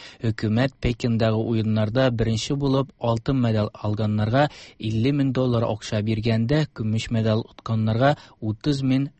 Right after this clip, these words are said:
ә бронза алучыларга егерме мең доллар акча бүләк итәчәген белдерде. Олимпия уеннарында Татарстан спортчысы Гөлнара Самитова Галкина ө-, өч чакрымга көртәләр аша йөгерүдә алтын медальны яулаганда,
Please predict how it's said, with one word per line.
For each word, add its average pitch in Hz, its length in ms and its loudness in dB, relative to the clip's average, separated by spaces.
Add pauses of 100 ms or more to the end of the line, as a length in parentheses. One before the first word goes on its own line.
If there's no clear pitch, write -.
(120)
ә 120 80 2
бронза 127 540 2
алучыларга 110 840 -2
егерме 117 460 0
мең 113 260 2
доллар 117 440 0
акча - 340 -4
бүләк 107 320 0
итәчәген 107 560 -2
белдерде. 104 480 0 (640)
Олимпия 107 440 0
уеннарында 110 640 2
Татарстан 117 540 -2
спортчысы 117 720 -2
Гөлнара 110 520 0
Самитова 110 800 0
Галкина 113 680 -2 (360)
ө-, 120 180 0
өч 143 200 -2
чакрымга 131 560 0
көртәләр 113 520 0
аша 113 200 -2
йөгерүдә 113 640 0 (100)
алтын 120 400 0
медальны 107 400 0
яулаганда, 107 800 2